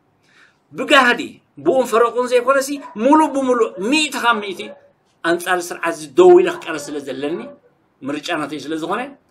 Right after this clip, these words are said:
ኣብ ዝተፈላለዩ መርበታት፣ መር-፣ መርበባት ናይ፣ ናይ ኢንተርኔት ሓደ ትልሚ ንዘርኢ ክርዳድ ዝብል ኢሳያስ ካብ ዝተሰለፈሉ ዓመተ ምህረት ክሳብ ሽሕን ትሽዓተ ሚእትን ተስዓን ሓደን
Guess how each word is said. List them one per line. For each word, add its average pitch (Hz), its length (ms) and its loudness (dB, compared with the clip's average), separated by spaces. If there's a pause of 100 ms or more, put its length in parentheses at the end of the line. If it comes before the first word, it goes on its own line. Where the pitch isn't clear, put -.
(140)
ኣብ 143 120 -6
ዝተፈላለዩ 160 600 -4
መርበታት፣ 147 520 -4
መር-፣ 143 360 -6
መርበባት 147 500 -6
ናይ፣ 143 200 -8 (400)
ናይ 143 280 -8 (340)
ኢንተርኔት 160 500 -6 (1000)
ሓደ 156 320 0 (580)
ትልሚ 180 320 2
ንዘርኢ 160 340 0
ክርዳድ 143 360 -2 (120)
ዝብል 170 280 -2 (480)
ኢሳያስ 202 460 0 (240)
ካብ 226 220 2
ዝተሰለፈሉ 185 800 -4
ዓመተ 147 280 -8
ምህረት 175 260 -6 (260)
ክሳብ 180 300 -2 (180)
ሽሕን - 220 -6
ትሽዓተ 147 320 -8
ሚእትን 147 260 -10
ተስዓን 151 340 -8
ሓደን 170 300 -2